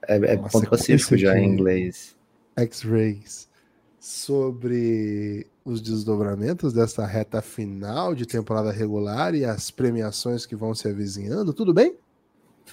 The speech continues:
Speaker 1: Olá, Guilherme. Olá, amigos e amigas do Café Belgrado. Só peço que você fale um pouquinho mais baixo aí, viu, Gibas? Porque senão os juízes podem dar falta e Giannis Antetokounmpo bater mais lances livres, né? E ninguém
Speaker 2: Você vai meter isso em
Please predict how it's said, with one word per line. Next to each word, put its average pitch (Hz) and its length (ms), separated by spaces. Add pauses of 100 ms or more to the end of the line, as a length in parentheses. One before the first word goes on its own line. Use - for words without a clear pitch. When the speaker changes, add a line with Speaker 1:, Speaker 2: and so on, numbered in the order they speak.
(480)
Speaker 1:
Olá, 139 220
Guilherme. 123 340
Olá, 120 120
amigos 117 380
e 117 60
amigas 113 320
do 113 120
Café 117 260
Belgrado. 123 400
Só 165 120
peço 175 240
que - 60
você 170 180
fale 170 180
um 160 40
pouquinho 165 240
mais 170 140
baixo 165 320
aí, 151 120
viu, 139 200
Gibas? 110 260
Porque - 160
senão 117 300
os 120 100
juízes 113 240
podem 113 240
dar 107 120
falta 110 460
e 110 80
Giannis 110 440
Antetokounmpo 107 580
bater 101 280
mais 101 340
lances 117 380
livres, 98 420
né? 92 200
E 87 40
ninguém 95 380
Speaker 2:
Você 131 140
vai 165 100
meter 185 240
isso 185 200
em 165 40